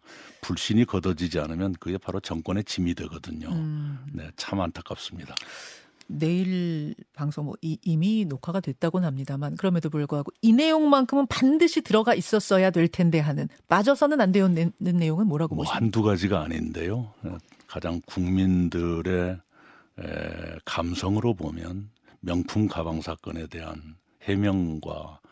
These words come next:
Speaker 1: 조치가 있어야 될 겁니다. 그것을 얼버무리고 갈 수가 없잖아요.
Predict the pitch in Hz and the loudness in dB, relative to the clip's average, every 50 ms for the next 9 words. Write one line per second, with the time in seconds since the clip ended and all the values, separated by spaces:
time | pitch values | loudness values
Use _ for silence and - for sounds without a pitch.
0 | _ _ _ _ _ - - - - - - - 92 82 76 - - - 90 87 | _ _ _ _ _ -8 -8 -6 -6 -8 -6 -6 -6 -6 -6 -8 -8 -6 -6 -6
1 | 82 92 85 - - 101 101 95 85 82 82 82 87 101 110 - - _ _ - | -8 -10 -8 -6 -6 -4 -2 -4 -4 -4 -8 -10 -10 -10 -10 -12 -16 _ _ -20
2 | - - - 170 - 90 92 - - 90 80 78 85 80 82 92 92 98 101 107 | -18 -14 -12 -6 -4 -4 -4 -2 -2 -4 -2 -2 -4 -4 -2 -2 0 0 0 0
3 | 104 92 80 - - - - - - 101 90 85 - - - 85 82 92 92 92 | -2 -2 -6 -10 -14 -16 -16 -12 -10 -10 -10 -10 -10 -12 -12 -10 -8 -8 -8 -10
4 | 85 | -10